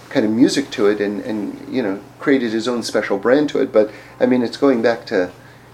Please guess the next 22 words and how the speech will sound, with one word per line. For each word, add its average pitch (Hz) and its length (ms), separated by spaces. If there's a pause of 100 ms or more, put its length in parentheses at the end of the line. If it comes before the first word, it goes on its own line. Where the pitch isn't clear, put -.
(120)
you 123 100
know, 87 220 (800)
you 135 80
know, 110 140
throughout 117 560
history, - 460 (640)
you 131 80
know, 127 100
this 110 220
idea 107 300
of - 120
dancing 110 420
and 101 120
singing 107 460
and, 95 220 (200)
and, 101 280
and, 98 220
and, 98 280
and, 98 280 (560)
and, 110 300 (200)
but 131 160
the, 127 160